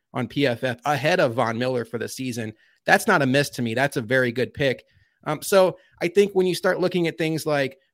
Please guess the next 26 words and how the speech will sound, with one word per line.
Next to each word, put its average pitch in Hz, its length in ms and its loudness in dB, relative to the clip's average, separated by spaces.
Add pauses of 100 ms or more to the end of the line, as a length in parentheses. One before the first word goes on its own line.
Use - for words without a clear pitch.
Boogie 160 240 -2
Basham 151 440 2
over 143 180 -4
Creed 156 260 -4
Humphrey, 151 520 -4
that 127 240 -4
hurts. 117 340 -8 (200)
Letting 165 260 0
Wyatt 156 280 0
Teller 151 280 -4
get 143 140 -2
out 147 160 0
of 147 60 -2
the 139 60 -4
building, 139 440 -4
that 123 200 -2
hurts. 113 300 -8
Isaiah 156 340 -2
Hodgins 147 420 -2
get 143 120 -4
out 143 100 0
of 139 60 -2
the 135 80 -6
building, 139 400 -4
that 143 180 -2
hurts. 120 260 -8